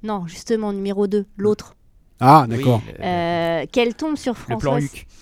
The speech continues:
Speaker 1: Civil au téléphone.
Speaker 2: Le plan Huc.
Speaker 1: Et que
Speaker 2: Jean-Luc,
Speaker 1: là,
Speaker 2: Jean-Luc.
Speaker 1: elle comprend en fait que, qu'il en a rien à foutre d'elle et que c'est effectivement qu'un plan cul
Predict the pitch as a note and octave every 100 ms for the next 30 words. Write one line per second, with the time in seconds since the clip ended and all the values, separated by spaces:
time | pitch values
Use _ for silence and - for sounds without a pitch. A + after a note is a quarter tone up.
0 | - - - - C#4 B3+ C4 A#3 G3 G#3+
1 | G3+ G#3+ C4 C4+ D4+ E3+ A#2 A2+ - -
2 | - A2+ F#3+ - D3 E3+ E3+ - - D#3+
3 | D#3 D#3+ E3 - - - - - - -
4 | G#3+ G#3 - C4+ C4 - D#4 D4+ A#3+ -
5 | C#4 C#4+ - A3+ G#3 F#3+ F#3 F3+ - G#3+
6 | F3 D#3+ G3 A#3 G#3+ - G#3 F3+ A#3 B3
7 | F#3+ - G3 F3 - F3 - - A3+ A3
8 | A3 G3+ F#3+ G3+ F3+ - B3